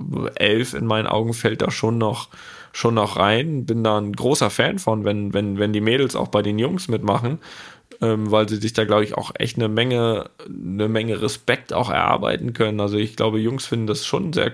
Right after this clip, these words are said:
cool, wenn die Mädels A, auch Fußball spielen, was ja vor vielen Jahren noch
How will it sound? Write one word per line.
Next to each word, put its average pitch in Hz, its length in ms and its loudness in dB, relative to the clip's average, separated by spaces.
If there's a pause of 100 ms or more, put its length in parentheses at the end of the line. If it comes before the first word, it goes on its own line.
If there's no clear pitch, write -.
(100)
cool, 143 260 2
wenn 110 140 -2
die 107 80 0
Mädels 113 380 -2
A, 113 240 2
auch 120 220 0
Fußball - 420 0
spielen, 160 440 -2
was - 120 -2
ja 107 140 4
vor 107 200 -2
vielen 117 300 0
Jahren 113 280 2
noch 107 200 0